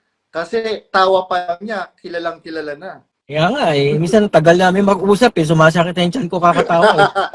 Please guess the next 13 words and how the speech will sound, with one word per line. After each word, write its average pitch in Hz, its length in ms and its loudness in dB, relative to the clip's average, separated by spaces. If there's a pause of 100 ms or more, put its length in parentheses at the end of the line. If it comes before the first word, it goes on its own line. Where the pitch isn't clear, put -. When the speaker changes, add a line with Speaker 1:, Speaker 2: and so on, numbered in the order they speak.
(2000)
Speaker 2:
Pag 156 160 -2
yun 180 160 2
na 196 160 6
nag-reveal 196 480 6
eh, 151 240 2 (320)
walang-wala 170 480 4
yung 170 160 0
sinasabi 165 480 2
mo. 175 160 -2
Speaker 1:
Oh, 220 160 4
ay 233 160 4
nako, 185 320 2
oo. 160 400 2